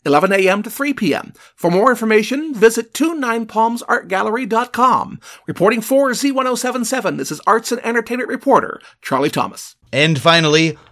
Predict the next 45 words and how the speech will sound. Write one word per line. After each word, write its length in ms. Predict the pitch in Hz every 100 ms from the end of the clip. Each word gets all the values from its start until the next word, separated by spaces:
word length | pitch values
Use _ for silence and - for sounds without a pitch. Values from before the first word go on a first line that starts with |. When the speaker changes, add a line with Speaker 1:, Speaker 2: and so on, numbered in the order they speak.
| -
Speaker 2:
blood 360 | 110 165 190
is 320 | 156 180 175 110
desperately 580 | 160 190 - 110 92
needed 320 | 92 110 147 147
in 120 | 151
the 60 |
Morongo 500 | 151 160 160 165 170
Basin. 540 | 156 175 185 127 92 76 _ _ -
To 160 | 165
that 180 | 165 160
end, 400 | 156 170 147 143 - -
Livestream 560 | 131 160 - 160 170
will 100 | 170
be 100 | 113
holding 280 | 123 120 120
a 120 | 107
blood 360 | 92 90 131 139
drive 380 | 135 135 135 113 _ -
tomorrow 520 | - 135 165 175 92
from 260 | 69 90 87
one 200 | 107 123
P 140 | 131
M 100 | 127
to 80 | 127
six 240 | 117 151 -
P 220 | 151 151
M 260 | 156 156 - -
at 180 | 151 160
the 80 | 156
Little 220 | 175 175
Church 300 | 170 170 165
of 100 | 151
the 80 | 156
Desert, 460 | 185 170 135 165 _
located 500 | 147 202 165 123 104
at 200 | 101 95
six 300 | - 143 113
zero 420 | 101 98 143 131
seven 360 | 120 143 127 120
nine 320 | 156 170 165
Adobe 400 | 143 156 175 170
Road 320 | 170 185 160
in 200 | 160 175
Twenty-nine 560 | 156 202 170 98 101 117
Palms. 480 | 147 160 127 90